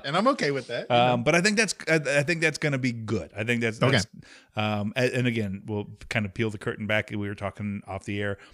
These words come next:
Speaker 2: We, we really don't know how this episode is gonna go. We, we will obviously do our best to, <laughs> uh, to keep the conversation entertaining. This isn't gonna be a deep sports dive. It's, it is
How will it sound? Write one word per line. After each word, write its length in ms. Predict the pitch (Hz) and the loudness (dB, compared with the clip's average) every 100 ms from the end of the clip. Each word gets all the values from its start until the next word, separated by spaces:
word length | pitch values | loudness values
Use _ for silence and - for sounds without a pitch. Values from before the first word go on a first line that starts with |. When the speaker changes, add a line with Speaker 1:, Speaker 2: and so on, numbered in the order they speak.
| _ - - | _ -20 -14
Speaker 2:
We, 160 | 147 - _ - | -14 -14 _ 0
we 200 | 135 131 | 2 4
really 280 | 135 175 | 4 4
don't 220 | 147 135 120 | 4 0 0
know 160 | 120 | 0
how 240 | 104 120 107 | 0 0 0
this 320 | 104 110 - | 0 -2 -2
episode 420 | 113 - 104 107 104 | -6 -6 -2 -2 -2
is 80 | |
gonna 220 | 98 104 101 | -2 -4 -4
go. 200 | 101 92 | -4 -2
We, 160 | 101 | -2
we 260 | 107 104 110 | -2 -2 -2
will 140 | 104 104 | 0 -2
obviously 400 | 104 104 - 101 | -2 -4 -4 -4
do 160 | 104 | -4
our 80 | 101 | -4
best 240 | 101 104 - | -4 -4 -2
to, 200 | 98 101 - | -2 -2 -8
<laughs> 180 | - - | -16 -6
uh, 220 | 107 104 | -2 -2
to 220 | 107 - | -2 -2
keep 380 | 120 - 139 123 | -2 0 -2 0
the 60 | 117 | -4
conversation 640 | 127 113 113 - 110 110 - | -2 0 0 0 -2 -2 -6
entertaining. 680 | 110 98 - 127 123 117 107 | -6 -6 -2 0 2 -2 -2
This 180 | 110 | -4
isn't 280 | 110 107 113 | -4 -4 -4
gonna 180 | 113 107 | -2 -2
be 180 | 101 107 | -2 -2
a 60 | 98 | -2
deep 400 | 92 110 107 - | -4 -4 -4 -6
sports 480 | - - 107 101 | -8 -6 -8 -8
dive. 320 | - 95 95 98 | -6 -4 -4 -6
It's, 140 | - - - - _ | -8 -12 -20 -20 _
it 160 | 131 127 | 0 4
is 260 | 127 110 | 2 0